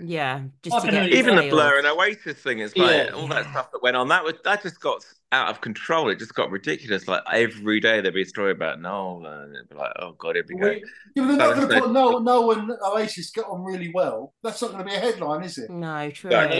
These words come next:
Speaker 2: They, they, they thrive on
Speaker 4: That's not
Speaker 2: negative.
Speaker 4: gonna
Speaker 2: And the
Speaker 4: be
Speaker 2: thing is, we, I remember with Oasis, they went on Radio One, and someone said to me that they heard them being interviewed. And I think the, the D J was saying, you know, "What other bands do you like, and, and who, who don't you like?"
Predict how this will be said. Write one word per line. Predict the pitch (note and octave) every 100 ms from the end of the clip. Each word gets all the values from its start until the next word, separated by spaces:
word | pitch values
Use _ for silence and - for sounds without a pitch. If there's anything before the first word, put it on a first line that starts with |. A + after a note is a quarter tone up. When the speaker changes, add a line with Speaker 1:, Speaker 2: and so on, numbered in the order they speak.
| D#3+
Speaker 2:
They, | E3
they, | E3 D#3+
they | -
thrive | - E3+ E3+ D#3+
on | D#3+
Speaker 4:
That's |
not | C#3
Speaker 2:
negative. | D3+ D3
Speaker 4:
gonna | -
Speaker 2:
And | G3+
the |
Speaker 4:
be | G#3
Speaker 2:
thing | A#3+
is, | G3+ F#3
we, | G3 F#3+ F#3
I | F3+
remember | F#3+ A3+ A3 F#3+ E3 D#3 - - _ E3
with | D#3+
Oasis, | D3+ D#3 E3 - B2+ B2
they | D#3 D3+
went | D3
on | C#3+ C#3+ D3
Radio | D3 D3 C3+ C#3
One, | C#3+ B2+ G2 F#2+ -
and | C3
someone | - D#3 C#3 C3
said | D#3 -
to | -
me | B2+ B2 B2
that | D3
they | C3 B2+
heard | C3+ B2
them | B2+ B2+
being | C3+ B2+
interviewed. | C3+ G#2+ A2 A#2
And | B2+
I |
think | E3+ -
the, | C3+ B2+ B2 -
the | B2+ A2+ A2
D | C#3+ C3
J | C3+ A#2
was | A2+
saying, | B2+ B2
you |
know, | A#2+
"What | B2
other | C3 B2
bands | B2 B2 G#2+
do | - B2
you |
like, | B2 B2 C3
and, | A2 D3 C#3
and | B2
who, | C3 -
who | D#3 C#3 A#2+
don't | D3 D3+
you | A2+ A2
like?" | A2 -